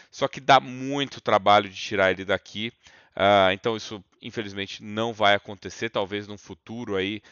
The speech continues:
quando eu precisar fazer alguma manutenção do simulador, possa fazer um novo vídeo sobre esse assunto, mas por enquanto, eh, vocês vão ter que aceitar que o pedal tá preso ali. Eu vou tentar fazer umas imagens aqui com o celular pra mostrar alguns detalhes que eu quero falar,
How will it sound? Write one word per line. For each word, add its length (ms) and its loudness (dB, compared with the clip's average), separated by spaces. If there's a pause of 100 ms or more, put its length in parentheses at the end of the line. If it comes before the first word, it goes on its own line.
(260)
quando 140 -8
eu 60 -6
precisar 400 -4
fazer 200 -8
alguma 220 -8
manutenção 640 -12
do 80 -18
simulador, 560 -8 (580)
possa 280 -2
fazer 240 -8
um 200 -12
novo 360 -2
vídeo 280 -8
sobre 280 -8
esse 120 -8
assunto, 380 -8
mas 160 -4
por 160 -10
enquanto, 500 -4 (380)
eh, 320 4
vocês 180 -8
vão 120 -10
ter 120 -6
que 60 -8
aceitar 460 0
que 80 -20
o 40 -20
pedal 300 0
tá 140 -2
preso 480 -6
ali. 260 -10 (320)
Eu 140 -4
vou 120 -4
tentar 280 -2
fazer 320 -2
umas 500 2
imagens 560 2
aqui 180 -8
com 220 -10
o 60 -14
celular 480 0
pra 120 -10
mostrar 360 -10
alguns 260 -8
detalhes 420 -4
que 80 -16
eu 60 -14
quero 180 -10
falar, 460 0